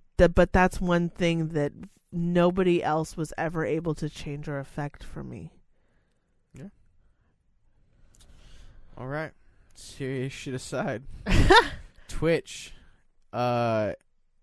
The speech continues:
Speaker 2: Twitch is being an asshole. I, I understand. So basically what they, they've done, um, is they have updated their music guidelines, and this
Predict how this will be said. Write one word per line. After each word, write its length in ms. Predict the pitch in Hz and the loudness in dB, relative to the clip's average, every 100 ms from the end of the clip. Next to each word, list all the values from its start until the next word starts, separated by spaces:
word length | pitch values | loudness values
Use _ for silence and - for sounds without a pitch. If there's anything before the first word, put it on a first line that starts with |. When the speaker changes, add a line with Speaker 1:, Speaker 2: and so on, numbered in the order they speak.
| _ _ _ _ _ _ _ _ - | _ _ _ _ _ _ _ _ -6
Speaker 2:
Twitch 240 | 220 202 | -4 -4
is 100 | 151 | -6
being 220 | - 120 | -6 -4
an 160 | 110 98 | -4 -6
asshole. 500 | 95 101 - 95 98 117 - _ - - | -6 -8 -10 -12 -12 -18 -20 _ -14 -4
I, 240 | 147 143 - - - | -2 -4 -8 -16 -12
I 140 | - 170 | -2 0
understand. 460 | 196 190 - 156 139 | 2 0 -2 -4 -4
So 80 | |
basically 500 | 147 190 190 190 202 | 0 0 0 -6 -6
what 220 | 180 160 156 | -4 -4 -2
they, 200 | 151 143 | -2 -2
they've 240 | 139 131 | -4 -4
done, 360 | 131 120 113 113 - - _ _ - | -4 -4 -6 -14 -20 -20 _ _ -12
um, 460 | 117 120 113 110 - | -6 -4 -6 -10 -12
is 760 | 120 117 113 113 110 - - - | -10 -8 -8 -10 -14 -18 -20 -14
they 200 | 131 120 | -4 -4
have 240 | 117 120 117 | -4 -6 -6
updated 680 | 135 - 139 131 127 117 117 | -10 -6 -8 -6 -8 -10 -6
their 240 | 120 113 | -6 -6
music 580 | 110 113 117 120 - - | -8 -8 -6 -6 -8 -10
guidelines, 800 | - 104 104 110 107 113 - - - - | -4 -2 -2 -4 -8 -10 -14 -20 -20 -14
and 160 | 107 | -6
this 420 | 110 113 - - | -4 -4 -6 -14